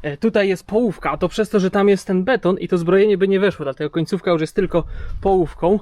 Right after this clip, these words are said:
Tutaj też już jest ładne zbrojenie. Nie wszystkie były równe te strzemiona, bo to na oko, dlatego niektóre poskosowałem,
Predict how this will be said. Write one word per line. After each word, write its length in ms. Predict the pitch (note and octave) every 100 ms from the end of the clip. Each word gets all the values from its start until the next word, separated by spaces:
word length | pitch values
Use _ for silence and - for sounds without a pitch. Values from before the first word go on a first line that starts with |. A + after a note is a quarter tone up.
| - - - - -
Tutaj 340 | C#4+ C#4+ F#3 D#3+
też 240 | A3 F#3+
już 140 | F#3
jest 140 | D#3+ D3+
ładne 340 | F#3 D#3+ D#3
zbrojenie. 520 | C#3+ E3+ E3+ D3 D#3
Nie 240 | A3 C#4+ D4
wszystkie 340 | - C4 C4
były 240 | G#3+ A#3 A#3
równe 280 | B3 A3+
te 100 | A3+
strzemiona, 500 | A3+ - B3+ D#4+ A#3
bo 100 | D3+
to 100 | D3
na 160 | D#3 F#3+
oko, 220 | B3 D#3
dlatego 320 | C#3+ D3 D3
niektóre 340 | D#3 D3 E3+ D#3+
poskosowałem, 760 | F3 D#3+ - - E3 C#3+ D#3